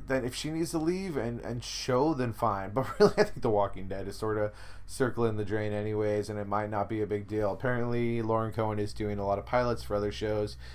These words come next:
and good for her. She's, she's a good actress, and, uh, I might point out, even though B V S was, was a steaming dumpster fire, she, uh, she did play, uh, Martha. <laughs> Martha, yes, the name that broke a thousand eardrums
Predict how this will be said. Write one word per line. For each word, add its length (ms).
and 140
good 140
for 160
her. 280
She's, 340
she's 220
a 40
good 200
actress, 480
and, 260
uh, 240
I 40
might 240
point 240
out, 160
even 260
though 140
B 180
V 180
S 300
was, 500
was 320
a 80
steaming 460
dumpster 420
fire, 520
she, 340
uh, 120
she 180
did 320
play, 560
uh, 160
Martha. 680
<laughs> 40
Martha, 720
yes, 280
the 160
name 460
that 160
broke 240
a 60
thousand 420
eardrums 680